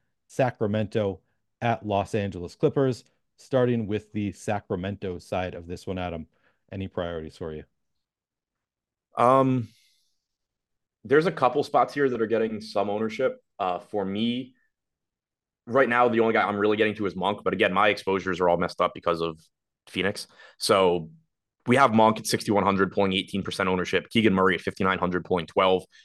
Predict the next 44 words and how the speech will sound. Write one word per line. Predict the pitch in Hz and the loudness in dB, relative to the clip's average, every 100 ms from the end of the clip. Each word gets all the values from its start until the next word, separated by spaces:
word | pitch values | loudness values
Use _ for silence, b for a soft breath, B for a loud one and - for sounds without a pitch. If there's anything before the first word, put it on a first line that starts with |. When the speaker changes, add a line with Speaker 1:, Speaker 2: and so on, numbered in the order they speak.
| b | b
Speaker 2:
Trey | - 175 | 2 2
Lyles | 135 87 101 117 117 - _ _ _ _ _ | 4 4 4 4 2 -8 _ _ _ _ _
pulling | 127 117 113 | 2 2 0
eighteen | 117 - 113 | -8 -6 -6
percent | 107 107 101 107 - _ _ _ _ | -4 -4 -2 -2 -4 _ _ _ _
at | 101 | -6
four | - 110 104 | -2 2 2
K, | 104 95 98 95 _ _ | 4 2 2 -2 _ _
uh, | 90 85 | -2 0
as, | 92 90 82 | 0 -2 -8
you | 92 | -6
know, | 92 | -4
the | 87 | 0
backup | 92 95 - - | -2 0 -2 -2
center, | 87 92 92 | -2 -2 -2
which | 90 85 - - - _ _ _ _ _ _ _ - | -4 -6 -8 -16 -20 _ _ _ _ _ _ _ -10
I | |
think | - 104 | -4 -4
just, | 95 - | -4 -4
again, | 98 90 | -2 -2
speaks | 87 110 - | -2 -4 -4
to | - | -6
the | 92 | -8
slate. | - 92 90 90 | -2 0 0 -4
We've | 90 | -2
seen | 123 | 2
a | 101 | 4
lot | 90 92 | 4 2
of | 90 82 b _ _ | 0 -4 b _ _
guys | 107 95 95 | 2 2 0
in | 98 | -4
this | 90 | -2
four | - 98 | 2 2
K | - 95 | 4 0
range | 92 87 | -2 -6
that | 90 | -8
project | 85 90 - | -2 -4 -2
for, | 87 | -4
like, | 82 | -4
sixteen | - - - 82 | -10 -10 -8 -6
DraftKings | 80 85 87 80 | -4 -6 -8 -8
points | - 85 | -8 -8
get | - 90 | -4 -4
ownership. | 87 87 - 87 | -4 -8 -6 -6